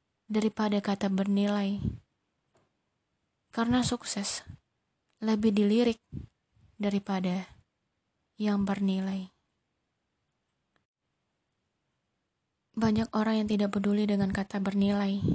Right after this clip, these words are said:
Dia lebih mementingkan kata sukses, walaupun itu hanya dengan cara yang salah.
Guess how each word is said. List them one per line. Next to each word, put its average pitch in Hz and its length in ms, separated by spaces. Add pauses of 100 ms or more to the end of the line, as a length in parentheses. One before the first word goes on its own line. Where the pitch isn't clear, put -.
(1600)
Dia 233 240
lebih 208 320
mementingkan 208 720
kata 196 320
sukses, - 640 (1200)
walaupun 254 480
itu 254 240
hanya 214 320
dengan 190 400 (480)
cara 208 240
yang 190 160
salah. 233 560